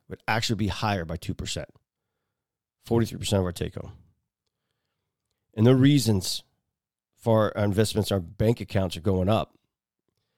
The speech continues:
our buying power, a more important metric that I want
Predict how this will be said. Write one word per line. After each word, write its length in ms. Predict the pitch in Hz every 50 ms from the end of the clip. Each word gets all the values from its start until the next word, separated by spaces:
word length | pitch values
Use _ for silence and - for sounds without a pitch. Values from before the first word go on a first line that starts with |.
| _ _ _ _ _ - - 110 113 - _ _ _ _ _ _ _ _ _ -
our 140 | 123 123
buying 400 | 95 80 107 101 104 117 135 147
power, 460 | 135 - 127 127 143 160 202 233 185 - _ _ _ _ _ _ _ _ _ _ _ _ _ _ _ _ _ _
a 100 | - 107
more 240 | 101 101 113 123 120
important 600 | 110 92 - - - 117 123 - - 151 - - -
metric 400 | 110 123 - - - 160 - _ _ - _ _ _ _ _ _
that 120 | - 104 107
I 80 | 107
want 240 | 107 107 104 98 90